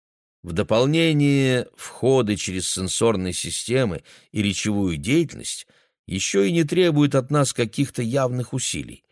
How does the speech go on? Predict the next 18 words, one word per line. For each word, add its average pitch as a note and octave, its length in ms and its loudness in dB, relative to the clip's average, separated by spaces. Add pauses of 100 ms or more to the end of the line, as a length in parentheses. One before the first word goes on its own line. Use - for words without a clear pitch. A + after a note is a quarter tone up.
(420)
Просто B2+ 360 2
расслабься D#3 760 0
и C#3+ 60 4
получай C#3 460 0
удовольствие. F2+ 760 -4 (460)
Через A2+ 380 -2
экраны A#2 420 2
планшетов, E2 800 -2 (280)
наушники, F#2+ 880 -4 (220)
V F2 160 -2
R-шлемы. E2+ 840 0 (760)
И B1+ 120 -16
ещё D#2+ 380 -6
более F2 400 -2
затейливые F#2 840 -2
устройства, - 680 -6 (280)
имитирующие, F#2 880 -2
например, F2 480 -4